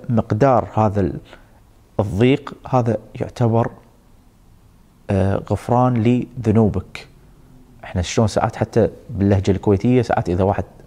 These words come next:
تمرض شو نقول له؟ نقول له: "أجر وعافية". صح ولا لا؟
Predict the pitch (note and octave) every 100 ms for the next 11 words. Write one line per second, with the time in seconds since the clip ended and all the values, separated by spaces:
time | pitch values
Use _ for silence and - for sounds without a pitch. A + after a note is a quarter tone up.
0 | - A2+ B2 A#2+ - C3 A#2+ G#2+ G2+ -
1 | - - - - G#2+ F#2+ A2 B2 B2+ A#2+
2 | B2 A2 G2 - - - - - - -
3 | _ _ - - - E2 G#2+ G#2+